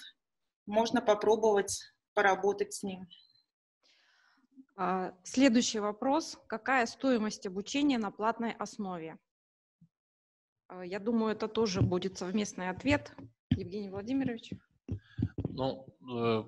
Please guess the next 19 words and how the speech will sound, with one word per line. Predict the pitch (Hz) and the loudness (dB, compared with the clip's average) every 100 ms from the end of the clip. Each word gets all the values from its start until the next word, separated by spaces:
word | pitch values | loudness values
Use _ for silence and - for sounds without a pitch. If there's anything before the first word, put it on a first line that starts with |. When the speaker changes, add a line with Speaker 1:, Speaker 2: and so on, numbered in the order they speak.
| - | -4
Speaker 3:
по | 131 135 | 2 2
стоимости | 127 - 135 127 - | 2 2 2 2 -2
обучения | 123 120 120 143 131 117 | -6 -4 -6 -4 -2 -4
в | |
следующем | - 120 110 120 110 | -4 -4 -2 0 2
году | 113 110 | 2 2
пока | 104 107 107 | 0 0 0
информации | 101 - 113 104 - 127 | 0 -2 -2 -2 -2 0
нету. | 147 160 | 0 0
Могу | 107 101 110 | 0 0 -2
сказать | - 107 107 95 - | -4 -2 0 0 -6
по | 101 | -14
стоимости | - 107 98 - | -6 -4 -4 -4
обучения | 101 101 - 101 95 | -8 -8 -4 -2 -4
вот | 98 92 _ | -6 -14 _
в | - | -18
текущем | - 151 156 123 104 | -8 -4 -2 0 -2
учебном | - 98 92 92 | -2 -4 -2 -2
году. | 95 95 92 | -2 -4 -6